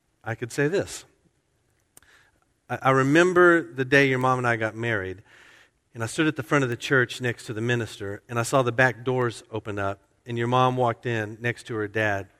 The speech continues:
just the most beautiful I had ever seen her. And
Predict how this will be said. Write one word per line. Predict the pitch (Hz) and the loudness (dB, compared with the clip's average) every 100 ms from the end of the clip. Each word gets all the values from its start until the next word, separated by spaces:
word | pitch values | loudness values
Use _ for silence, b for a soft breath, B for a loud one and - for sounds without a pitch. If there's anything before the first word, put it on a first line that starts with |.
| - | -14
just | 110 113 - _ - | -8 -8 -10 _ -10
the | |
most | 117 117 110 - _ - | -6 -4 -6 -10 _ -20
beautiful | 113 123 135 117 - 113 | -10 -4 -2 -4 -8 -6
I | 107 | -4
had | 107 101 - | -6 -12 -4
ever | 123 107 | -4 -4
seen | 101 120 110 | -10 -10 -12
her. | 95 85 - _ b b b b b b b b _ | -12 -20 -20 _ b b b b b b b b _
And | 135 131 123 | 4 4 4